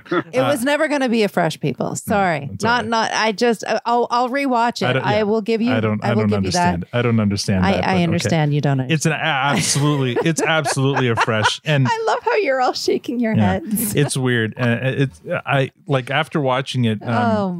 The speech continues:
Speaker 2: this
Speaker 1: my.
Speaker 2: week and remembering what episode this was, I'm like, "Ooh, could we actually have a unicorn?" I felt
Speaker 1: I'm
Speaker 2: that
Speaker 1: so,
Speaker 2: strongly about
Speaker 1: I
Speaker 2: it.
Speaker 1: just, oh, my.
Speaker 2: Because I think, like, it just, the
Speaker 1: I,
Speaker 2: writing, the
Speaker 1: it,
Speaker 2: writing, i-, it's, it, it's a, it's a
Speaker 1: the
Speaker 2: complete,
Speaker 1: stars can never align,
Speaker 2: it's a
Speaker 1: people.
Speaker 2: complete, complete episode for me. Like,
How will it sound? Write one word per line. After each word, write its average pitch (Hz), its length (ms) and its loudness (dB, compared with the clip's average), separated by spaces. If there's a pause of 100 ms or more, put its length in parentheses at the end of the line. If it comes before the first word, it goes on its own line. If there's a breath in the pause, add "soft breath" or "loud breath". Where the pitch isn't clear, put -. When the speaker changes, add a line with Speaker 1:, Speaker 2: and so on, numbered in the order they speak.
Speaker 2:
this 127 200 0
Speaker 1:
my. 120 60 -6
Speaker 2:
week 127 340 0
and 127 140 0
remembering 117 500 2
what 110 120 2
episode 107 420 0
this 98 200 0
was, 101 160 0
I'm 104 100 2
like, 98 240 0
"Ooh, 131 220 0
could - 160 -8
we 135 160 2
actually 120 300 0
have 113 180 0
a 101 180 -2
unicorn?" 127 540 2
I 123 100 2
felt 127 220 -2
Speaker 1:
I'm 254 80 0
Speaker 2:
that 120 140 0
Speaker 1:
so, - 40 0
Speaker 2:
strongly 120 420 2
about 202 220 0
Speaker 1:
I 202 60 0
Speaker 2:
it. 202 120 -6
Speaker 1:
just, 254 360 -2
oh, 226 220 2
my. 196 280 0
Speaker 2:
Because 147 240 0
I 135 120 2
think, 196 360 0
like, 143 220 0
it 117 200 -4
just, - 320 0 (200)
the 196 100 0
Speaker 1:
I, 165 60 -4
Speaker 2:
writing, 151 400 0
the 139 100 0
Speaker 1:
it, 135 80 -4
Speaker 2:
writing, 180 480 2
i-, 143 180 -2
it's, 147 260 0
it, 160 260 0
it's 165 260 0
a, 143 260 0
it's 143 240 -2
a 151 40 2
Speaker 1:
the 247 60 2
Speaker 2:
complete, 139 120 0
Speaker 1:
stars 262 320 2
can 262 120 0
never 202 220 2
align, 156 460 2
Speaker 2:
it's 151 140 0
a 160 40 0
Speaker 1:
people. 151 100 0
Speaker 2:
complete, 143 500 0
complete 123 440 0
episode 104 600 0 (120)
for - 140 -4
me. 95 220 4
Like, 101 280 0